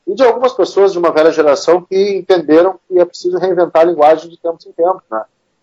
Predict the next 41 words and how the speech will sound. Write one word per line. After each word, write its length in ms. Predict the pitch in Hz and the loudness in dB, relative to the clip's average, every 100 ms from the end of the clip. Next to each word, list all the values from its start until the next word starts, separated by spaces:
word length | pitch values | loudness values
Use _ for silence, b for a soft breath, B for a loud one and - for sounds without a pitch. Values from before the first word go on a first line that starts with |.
| _ - | _ -2
A 80 | |
linguagem, 500 | 135 139 131 151 151 | 0 2 4 2 0
ela 360 | 185 190 190 190 _ - | -2 2 0 -2 _ -4
é 140 | 160 | 0
um 160 | 175 202 | 0 0
produto 1160 | 220 180 160 _ _ _ _ _ _ - 170 - | -4 -6 -8 _ _ _ _ _ _ -12 -12 -4
renovável. 600 | 180 202 156 165 180 - _ _ _ _ | -2 0 2 2 0 -6 _ _ _ _
A 100 | 110 | -12
gente, 380 | 104 127 127 185 202 214 196 160 123 | -8 -8 -4 2 4 6 6 6 4
a 60 | 113 | 2
gente 260 | 117 131 208 | -2 -4 -2
não 100 | 208 | 0
fala 300 | 160 170 175 | 2 2 0
como 140 | 147 | -6
as 80 | 147 | -10
pessoas 320 | 135 - 143 | -10 -10 -6
falavam 320 | - 131 139 | 2 2 2
nos 120 | 156 | -4
anos 180 | 156 165 | -12 -14
cinquenta. 520 | 190 _ 156 180 175 - _ _ _ | -20 _ -2 -2 -6 -18 _ _ _
A 60 | - | -10
gente 140 | 131 | -4
não 100 | 202 | -2
fala 180 | 185 190 | 0 0
nem 100 | 190 | -2
como 140 | 202 247 | -6 -8
as 60 | |
pessoas 240 | 220 214 208 | -8 -8 -2
falavam 220 | 185 214 | -2 -2
nos 100 | 214 | -6
anos 140 | 220 | -2
oitenta. 500 | 220 170 190 208 - - _ _ - | -2 0 0 -2 -8 -20 _ _ -10
A 80 | 120 | -6
gente, 220 | 139 139 | -4 0
a 80 | 131 | -2
linguagem, 420 | 131 127 175 190 | 0 2 2 0
ela 100 | 170 | 0
é 60 | |
um 60 | 185 | 0
processo 360 | 214 - 170 - | -2 -4 -6 -4
renovável. 760 | 143 123 _ _ - 113 101 | -8 -8 _ _ -8 -6 -6